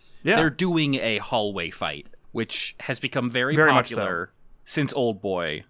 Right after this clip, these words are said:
Speaker 2: Um, and nobody ever does it as good as Old Boy, but
Speaker 1: Daredevil tries and mainstreams it and makes way for a lot of inferior, uh,
Speaker 2: Yes, exactly.
Speaker 1: attempts, yeah, like
Speaker 2: Uh, but
Speaker 1: <laughs>
Speaker 2: this,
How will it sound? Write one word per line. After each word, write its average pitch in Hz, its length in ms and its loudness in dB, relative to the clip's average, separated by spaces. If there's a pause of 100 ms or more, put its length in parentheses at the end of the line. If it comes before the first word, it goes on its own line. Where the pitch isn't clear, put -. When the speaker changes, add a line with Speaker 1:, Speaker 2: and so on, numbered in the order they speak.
(120)
Speaker 2:
Um, 107 420 -2
and 110 160 0
nobody 156 360 2
ever 107 180 0
does 101 240 -2
it 90 100 -8
as 87 140 -8
good 87 220 -6
as 87 120 -6
Old 87 200 -6
Boy, 64 380 -8 (120)
but 98 280 -2 (680)
Speaker 1:
Daredevil 190 380 6
tries 127 720 2 (500)
and 131 140 4
mainstreams 131 640 4
it 123 180 2
and 127 140 2
makes 123 200 0
way 120 120 4
for 123 140 0
a 120 40 2
lot 113 160 2
of 117 80 -4
inferior, 110 720 0
uh, 95 220 -2
Speaker 2:
Yes, 123 240 0
exactly. 92 680 -4 (380)
Speaker 1:
attempts, 113 440 0
yeah, 98 220 2
like 113 200 0
Speaker 2:
Uh, 165 300 2 (180)
but 170 120 2
Speaker 1:
<laughs> - 40 -4
Speaker 2:
this, 196 200 2